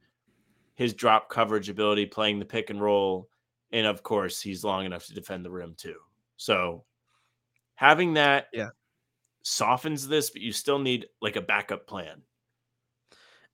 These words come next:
Speaker 1: And it
Speaker 2: Yeah, and I
Speaker 1: never
Speaker 2: think
Speaker 1: was Grant, but he can be the, the old man successor.
Speaker 2: Sure.
Speaker 1: He can fill the
Speaker 2: It
Speaker 1: old man role.
Speaker 2: And I think having Rob helps with that too, 'cause you can't just start Rob in that place, but you need a backup big. I like Kleber because I think
Speaker 1: That's
Speaker 2: he
Speaker 1: what,
Speaker 2: gives a
Speaker 1: that's
Speaker 2: bit
Speaker 1: what I
Speaker 2: more.
Speaker 1: mean. Yeah.
Speaker 2: <laughs> Yeah.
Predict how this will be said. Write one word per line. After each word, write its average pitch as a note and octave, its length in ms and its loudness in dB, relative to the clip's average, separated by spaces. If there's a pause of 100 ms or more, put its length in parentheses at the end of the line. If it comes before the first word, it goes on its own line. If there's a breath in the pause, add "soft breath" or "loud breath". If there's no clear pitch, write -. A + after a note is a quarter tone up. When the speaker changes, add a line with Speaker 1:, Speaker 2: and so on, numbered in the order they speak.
Speaker 1:
And D3 100 -2
it D3 140 8
Speaker 2:
Yeah, E3 120 10
and F3 80 12
I F3 40 12
Speaker 1:
never E3+ 100 8
Speaker 2:
think - 120 8
Speaker 1:
was C3 120 2
Grant, G#2+ 380 0 (100)
but A#2 100 0
he B2 120 0
can B2+ 260 -2
be B2 180 2
the, G2 340 -2 (200)
the F2+ 400 -2 (120)
old A#2 260 2
man E2 360 -8 (180)
successor. F2+ 340 -10
Speaker 2:
Sure. A2 200 -4
Speaker 1:
He G#2 80 -6
can A#2+ 140 -6
fill A#2+ 160 -2
the D#3+ 80 4
Speaker 2:
It E3+ 60 4
Speaker 1:
old A2+ 220 4
man E2+ 220 -10
role. D#2+ 300 -20 (300)
Speaker 2:
And F3 100 2
I F#3+ 60 4
think A3 160 2
having C3+ 280 0
Rob G#2+ 260 -2
helps A2 220 -6
with A2 80 -8
that G#2 120 -8
too, G#2+ 180 -6
'cause G#2+ 140 -10
you A2 80 -10
can't A#2 240 -6
just A2 120 -10
start G2+ 240 -4
Rob G2 300 -4
in G#2 60 -8
that F#2+ 140 -6
place, G2 280 -6
but G2+ 100 -8
you G#2+ 100 -8
need G#2 180 -6
a G2 40 -8
backup G2+ 220 -4
big. A2 200 -2
I C#3+ 100 8
like F#3+ 200 8
Kleber D3 320 4
because C3 260 2
I B2+ 60 4
think - 20 8
Speaker 1:
That's C3+ 200 8
Speaker 2:
he A#2+ 60 -2
Speaker 1:
what, B2 60 6
Speaker 2:
gives A#2+ 120 0
a - 40 4
Speaker 1:
that's A#2+ 100 6
Speaker 2:
bit A#2+ 100 2
Speaker 1:
what G2+ 80 4
I A#2+ 80 4
Speaker 2:
more. A#2 160 0 (360)
Speaker 1:
mean. G#2 80 0
Yeah. F2+ 140 -6
Speaker 2:
<laughs> - 40 -8
Yeah. C#3 220 8